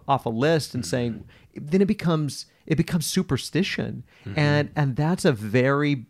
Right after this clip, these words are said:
Speaker 1: dangerous place to be, but that's, that's exactly what human beings have the tendency to do, is to
Speaker 2: Yeah.
Speaker 1: think we'll be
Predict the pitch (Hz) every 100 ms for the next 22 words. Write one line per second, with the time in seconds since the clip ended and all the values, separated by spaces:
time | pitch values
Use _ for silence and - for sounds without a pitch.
0 | - 123 143 151 143 147 - 160 - 147
1 | 190 208 - - 165 - - - 175 180
2 | 208 156 123 131 135 131 180 147 139 -
3 | - 151 156 156 120 143 139 127 - -
4 | - 143 120 131 _ - 165 170 165 160
5 | - - 131 - 117 98 147 147 120 113
6 | - 131 95 - 151 165 156 147 139